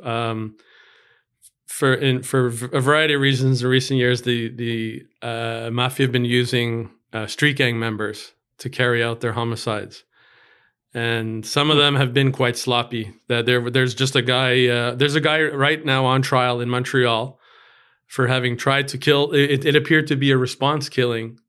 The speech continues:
Speaker 1: to Rocco Slichto, the man I just mentioned previously. They wa-, uh, the guy walks into the, uh, this Italian cafe in Montreal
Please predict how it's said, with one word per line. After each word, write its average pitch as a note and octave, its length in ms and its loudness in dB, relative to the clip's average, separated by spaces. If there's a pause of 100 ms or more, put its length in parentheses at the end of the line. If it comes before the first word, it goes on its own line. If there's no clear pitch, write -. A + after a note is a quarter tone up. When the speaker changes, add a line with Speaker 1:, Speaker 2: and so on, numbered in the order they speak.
(100)
Speaker 1:
to B2+ 100 2
Rocco A#2 360 -2
Slichto, A#2+ 500 -4
the A2 80 -6
man A#2+ 220 -2
I A#2 80 -2
just A2+ 180 -10
mentioned A#2 320 -6
previously. B2+ 640 -2 (1040)
They A2+ 100 -6
wa-, C#3 200 2
uh, C3 180 0
the B2+ 80 0
guy D3 160 2
walks C#3+ 320 -2
into C#3 220 0
the, A#2+ 340 0
uh, B2+ 100 -2
this B2 200 -4
Italian B2+ 340 0
cafe A#2+ 400 2
in A#2+ 80 0
Montreal A#2 680 -2